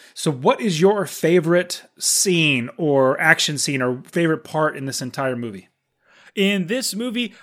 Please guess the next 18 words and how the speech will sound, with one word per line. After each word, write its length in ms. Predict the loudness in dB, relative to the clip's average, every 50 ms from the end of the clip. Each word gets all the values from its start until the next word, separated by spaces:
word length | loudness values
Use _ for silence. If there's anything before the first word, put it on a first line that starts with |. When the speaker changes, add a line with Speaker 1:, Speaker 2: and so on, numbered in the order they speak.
| -6 -2
Speaker 2:
I 80 | -2
really 340 | 0 0 0 -2 -2 -2 -2
liked, 340 | -2 0 -2 -2 -4 -8 -8
uh, 380 | -4 -2 -2 0 0 0 -2 -2
the 140 | -2 -2
nighttime 520 | -2 0 0 -2 -2 -4 -4 -4 -4 -2 0
raining 280 | -2 -2 -2 -2 -6
scene 340 | -6 -4 -4 -2 -2 -2 -2
where 140 | -2 -4 -4
Thor 280 | -2 -2 0 0 0 0
tried 280 | -2 0 0 0 0
to 80 | 0 0
get 120 | 0 0
his 140 | 0 0 -2
hammer. 320 | -2 -2 -2 0 -2 -2
He 160 | -2 -4 -6 -8
busted 540 | -6 -6 -4 -4 -4 -4 -4 -2 -2 -2
in. 240 | 0 0 -2 -2 -4